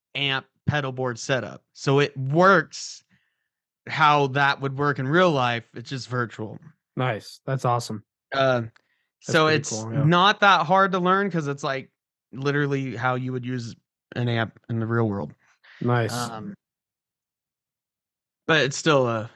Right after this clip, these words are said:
Speaker 1: can be tricky.
Speaker 2: Yeah.
Speaker 1: So, yeah, that's been fun.
Speaker 2: Yeah. Uh, I recently, for the first time since for years, got back into Minecraft of all things.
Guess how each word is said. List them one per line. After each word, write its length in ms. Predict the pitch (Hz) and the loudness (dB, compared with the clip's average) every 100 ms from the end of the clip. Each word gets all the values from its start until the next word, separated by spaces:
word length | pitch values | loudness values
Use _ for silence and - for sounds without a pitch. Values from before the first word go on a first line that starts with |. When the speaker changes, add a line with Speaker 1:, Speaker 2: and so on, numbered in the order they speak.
| _ | _
Speaker 1:
can 120 | - 113 | -10 -10
be 120 | 104 | -8
tricky. 320 | - - - _ _ _ _ | -12 -14 -16 _ _ _ _
Speaker 2:
Yeah. 300 | - 107 104 98 | -8 -6 -6 -10
Speaker 1:
So, 160 | - 208 | 2 6
yeah, 200 | 262 135 | 6 6
that's 220 | 127 117 | 2 0
been 160 | 165 127 | -4 -6
fun. 500 | - 117 98 123 104 _ _ _ _ _ _ _ _ _ _ _ _ _ _ _ _ _ _ - | -6 -4 -2 -4 -6 _ _ _ _ _ _ _ _ _ _ _ _ _ _ _ _ _ _ 6
Speaker 2:
Yeah. 400 | 190 294 160 - - 147 | 8 10 8 2 -4 2
Uh, 600 | 170 170 170 170 160 127 - _ _ _ _ | 8 10 10 10 8 6 0 _ _ _ _
I 160 | 160 | 6
recently, 840 | 202 180 175 185 180 156 156 139 113 _ _ _ _ _ _ _ _ _ _ _ _ _ _ | 8 8 8 4 4 4 4 2 0 _ _ _ _ _ _ _ _ _ _ _ _ _ _
for 100 | 147 | -6
the 80 | 135 | -4
first 300 | 123 143 131 | -2 -2 0
time 280 | - 147 139 | -2 -2 -2
since 420 | 123 135 123 - - | -4 -6 -8 -12 -18
for 220 | - 120 123 | -12 -12 -10
years, 560 | 120 123 143 127 113 - | -2 4 4 4 0 -6
got 260 | - 120 | -4 -2
back 220 | 123 123 120 | -2 -4 -4
into 160 | 107 | -8
Minecraft 800 | 104 107 120 120 107 107 107 - | -8 -6 -6 -6 -8 -8 -10 -12
of 100 | 107 | -10
all 140 | 104 101 | -8 -10
things. 680 | 110 104 110 135 - - | -10 -12 -10 -10 -10 -16